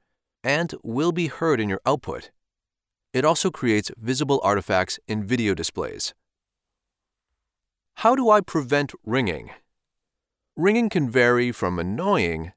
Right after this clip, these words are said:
to catastrophic in your system performance. Optimizing your design makes a huge difference in the performance and output.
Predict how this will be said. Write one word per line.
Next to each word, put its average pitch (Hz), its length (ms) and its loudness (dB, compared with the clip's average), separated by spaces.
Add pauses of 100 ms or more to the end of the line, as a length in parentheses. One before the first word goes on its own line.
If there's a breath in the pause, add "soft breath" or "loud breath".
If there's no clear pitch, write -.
(120)
to 135 180 -2
catastrophic 156 920 0
in 101 120 -4
your 90 140 -2
system 107 400 -4
performance. 92 680 -2 (1040)
Optimizing 180 600 2
your 147 80 2
design 95 540 0
makes 113 320 -2
a 101 80 -4
huge 160 400 -6
difference 101 400 0
in 104 100 -6
the 90 80 -4
performance 95 680 -2
and 95 140 -2
output. 127 400 0